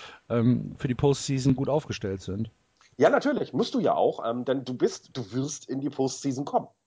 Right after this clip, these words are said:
Speaker 2: Ich glaube, da, wenn wir gleich jetzt, irgendjemand wollte gleich ranten und ich glaube, es ging in Richtung, äh, der Hauptstadt der Vereinigten Staaten, ähm, das, du wirst diese Division gewinnen und wirst in den Playoffs stehen.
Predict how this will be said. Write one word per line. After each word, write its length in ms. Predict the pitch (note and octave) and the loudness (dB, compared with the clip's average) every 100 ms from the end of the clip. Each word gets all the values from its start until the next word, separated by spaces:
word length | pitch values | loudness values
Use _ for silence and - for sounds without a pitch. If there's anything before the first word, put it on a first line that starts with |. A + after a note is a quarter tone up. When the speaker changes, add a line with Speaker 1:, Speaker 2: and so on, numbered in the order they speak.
| _ _ _ _ _ | _ _ _ _ _
Speaker 2:
Ich 120 | - | 0
glaube, 200 | - B2 | 4 4
da, 300 | B2 A#2+ D3+ - | 4 2 2 -4
wenn 520 | - G#2+ - C3+ D3 | -18 -18 -2 0 2
wir 120 | C3 | 0
gleich 300 | B2+ C3 C3+ | 2 0 0
jetzt, 160 | C#3 - | -6 -6
irgendjemand 380 | C#3+ D3+ C3+ | -8 -6 -6
wollte 160 | C3 C3+ | -6 -4
gleich 200 | A#2+ A2 | -4 -2
ranten 300 | A#2 A#2 A2 | 0 0 -4
und 80 | G2+ | -12
ich 160 | A2+ _ _ G#2 | -14 _ _ -12
glaube, 460 | A#2 B2 C3+ C3 - | 0 2 2 0 -2
es 100 | G#2 | -10
ging 220 | - B2+ | -10 -8
in 100 | A2+ | -8
Richtung, 500 | A#2 B2+ A#2 A2+ A2 | -8 -8 -8 -6 -6
äh, 200 | E2+ A2 G2+ | -6 -6 -2
der 240 | G#2+ F#2+ | 2 2
Hauptstadt 420 | C3 - A2+ G2 | 2 -2 -2 -2
der 100 | G2+ | -2
Vereinigten 500 | - E2+ F2+ F#2 - | -2 -2 -2 -6 -12
Staaten, 480 | - F2 F2 B2 D3+ _ _ _ _ - | -2 0 0 -4 -12 _ _ _ _ 0
ähm, 340 | A2+ A2+ A#2 - _ - - - | 2 2 -2 -8 _ -20 -14 -2
das, 200 | B2 - _ | -2 -2 _
du 320 | - B2+ B2 | -10 -6 -4
wirst 280 | B2 D3+ - | -2 -2 -4
diese 180 | B2+ A#2+ | -6 -4
Division 360 | A#2+ A#2 C3+ F3 | -4 0 2 2
gewinnen 240 | A#2+ D3+ | 4 2
und 140 | A2+ | 2
wirst 220 | G#2+ B2+ A#2+ | 2 2 2
in 60 | |
den 80 | B2 | 2
Playoffs 260 | C3 C#3+ - | 4 2 0
stehen. 280 | G2+ F2 | -6 -6